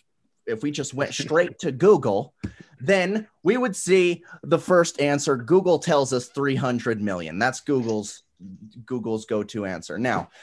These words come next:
even if you don't trust Google, you think it's the Eye of Sauron or something, um, that's fine. Still,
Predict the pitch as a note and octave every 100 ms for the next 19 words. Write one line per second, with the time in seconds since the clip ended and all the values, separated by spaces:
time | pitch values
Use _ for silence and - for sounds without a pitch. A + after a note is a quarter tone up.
0 | - _ _ _ _ - B3+ C#4+ C#4 C#4
1 | A#3 G3+ A3 - G#3 F#3 - C3+ B2+ C3+
2 | D#3+ C3 C3 C3 C3 B2 A2+ A#2 A#2 -
3 | A2+ G#2 G#2 G2+ G2+ G#2 F#2+ F2 - A2+
4 | C3+ _ _ _ _ - A#2+ A#2 A2+ G#2+
5 | - _ _ _ _ _ _ - C3+ D3+
6 | - - F3 E3 D3 D#3+ E3 - - -
7 | G3 D3 D3 F3+